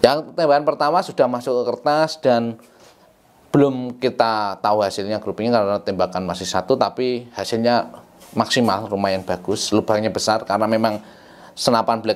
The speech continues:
Army ini selain dia itu, apa namanya, go groupingnya saya belum bisa bilang bagus.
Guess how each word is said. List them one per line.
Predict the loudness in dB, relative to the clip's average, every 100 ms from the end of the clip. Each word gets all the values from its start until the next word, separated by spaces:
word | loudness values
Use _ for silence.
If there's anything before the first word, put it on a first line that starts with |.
| 0
Army | 0 -2
ini | 0 -2 -6 _ -20 -18 -18 -14
selain | 0 4 4 4 2 0 0
dia | 2 4 4
itu, | 0 0 0 2 0 -2 -8 -20 -20 -20 -12 -2
apa | 0 2
namanya, | 2 0 -4 -14 -16 _ _ -2
go | 4 4 2
groupingnya | -6 -4 -2 2
saya | 4 2
belum | 2 -6
bisa | -4 -2 -2
bilang | 0 0
bagus. | 0 -4 -4 -6 -12